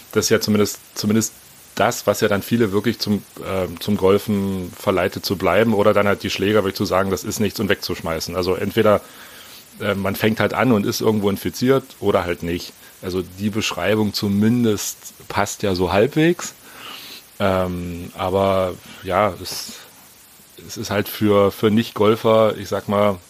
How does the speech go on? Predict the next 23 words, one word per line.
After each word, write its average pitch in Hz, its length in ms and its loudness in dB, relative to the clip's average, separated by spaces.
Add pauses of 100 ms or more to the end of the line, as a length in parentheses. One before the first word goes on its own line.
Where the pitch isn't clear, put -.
(1000)
finde 104 240 0
ich - 100 -8
relativ 101 380 0
emotionslos, 98 960 0
äh, 92 200 2
so 90 200 0
anzufangen. 95 760 -2
Ähm, 90 480 -6
so, 95 240 -6
ich - 140 -10
weiß 104 180 4
nicht, 110 140 0
ob - 160 -4
man 98 100 2
halt 95 160 0
wirklich 104 280 -2
damit 95 360 2
Nicht-Golfer 98 540 0
auf 92 120 -8
den 101 80 -2
Golfplatz 92 440 -2
kriegt - 260 -8
oder 87 300 -4